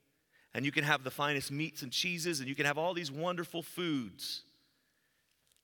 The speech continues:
But if someone just sits there and nibbles on a piece of a carrot the whole time, they're not experiencing the beauty of what you've created. And churches are full of people who've just nibbled.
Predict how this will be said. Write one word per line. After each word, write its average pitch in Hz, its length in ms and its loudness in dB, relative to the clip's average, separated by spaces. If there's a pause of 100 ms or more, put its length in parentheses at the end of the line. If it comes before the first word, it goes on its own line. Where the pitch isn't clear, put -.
(440)
But 123 100 0
if 127 80 -2
someone 180 300 -2
just 139 200 0
sits - 180 -4
there 143 160 2
and 117 140 -2
nibbles 131 280 -4
on 120 120 -2
a 104 40 -6
piece - 240 -8
of - 80 -12
a 98 40 -10
carrot 107 440 -2
the 127 100 -6
whole 139 160 -4
time, 143 340 -4
they're 135 160 -4
not 117 180 0
experiencing 98 1040 -4 (180)
the 98 80 -12
beauty 95 460 -10
of 90 160 -14
what 92 180 -10
you've 98 180 -14
created. - 520 -16 (3000)
And - 80 -8
churches 135 340 0
are 113 40 -4
full 131 200 -2
of 117 100 -4
people 107 280 -6
who've 95 180 -10
just 98 180 -8
nibbled. 90 460 -14